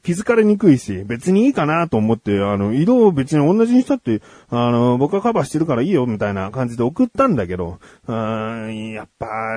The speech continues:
Xパフォーマンスにしたらライムゴールドかなーみたいな感じで、その、ラインのやり取りは終わったのね。で、後日ですね、マシルが買いました、つって。で、その日会う約束をしていたので、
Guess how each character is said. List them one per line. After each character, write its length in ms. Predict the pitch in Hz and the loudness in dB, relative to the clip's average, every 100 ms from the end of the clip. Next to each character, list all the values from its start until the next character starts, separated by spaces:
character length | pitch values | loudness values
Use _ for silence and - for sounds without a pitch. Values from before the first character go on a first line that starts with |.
| 110 | -4
X 500 | 110 110 117 - 117 | -6 -8 -12 -12 -10
パ 80 | 104 | -6
フ 40 | 117 | -4
ォ 60 | |
ー 20 | 127 | -2
マ 120 | 151 | -2
ン 40 | |
ス 80 | 151 | 0
に 140 | 151 | -2
し 40 | - | -2
た 140 | 156 | -6
ら 300 | 147 151 151 | -4 -2 -4
ラ 140 | 147 151 | -4 -4
イ 20 | |
ム 100 | 151 | -2
ゴ 100 | 170 | -2
ー 40 | |
ル 80 | 185 | 0
ド 80 | 196 | -2
か 100 | 208 | -2
な 420 | 202 214 226 240 | -4 -4 -2 0
ー 20 | |
み 80 | 220 | 0
た 80 | 170 | 0
い 40 | |
な 80 | 127 | -2
感 160 | 110 101 | -2 -6
じ 80 | 95 | -6
で、 140 | 90 - - | -10 -12 -6
そ 120 | 113 | -2
の、 200 | 107 107 | 2 4
ラ 140 | 113 127 | 4 4
イ 40 | |
ン 60 | 135 | 4
の 60 | |
や 100 | 123 | 4
り 80 | 131 | 2
取 100 | 113 | -2
り 40 | 90 | 0
は 60 | |
終 80 | 120 | 2
わ 40 | 165 | 0
っ 80 | |
た 140 | - 143 | -2 -6
の 120 | 90 | -6
ね。 180 | 156 - _ - _ - | -10 -14 _ -20 _ -4
で、 420 | 247 240 233 226 | 0 4 4 4
後 160 | 202 196 | 4 2
日 260 | 147 110 | 0 -8
で 120 | 104 | -6
す 80 | 95 | -4
ね、 200 | 113 113 - | -6 -6 -10
マ 160 | 120 110 | -8 -8
シ 100 | 104 | -6
ル 80 | 98 | -6
が 220 | 92 90 - - | -6 -10 -14 -10
買 160 | 131 | -8
い 40 | 127 | -8
ま 120 | 113 | -10
し 80 | - | -12
た、 200 | 90 95 | -14 -16
つ 140 | - - | -20 -14
っ 40 | |
て。 180 | 87 80 - - 196 | -14 -14 -18 -12 -4
で、 220 | 185 185 | -2 0
そ 120 | 196 | 0
の 60 | 214 | 0
日 120 | 202 | -2
会 220 | - 196 | -4 -4
う 80 | 90 _ _ | -6 _ _
約 240 | 117 107 - | -10 -8 -6
束 220 | 107 110 | -4 -2
を 60 | |
し 80 | 107 | -4
て 160 | - 110 | -6 -6
い 40 | |
た 120 | 110 | -6
の 120 | 107 90 | -8 -6
で、 220 | 90 | -6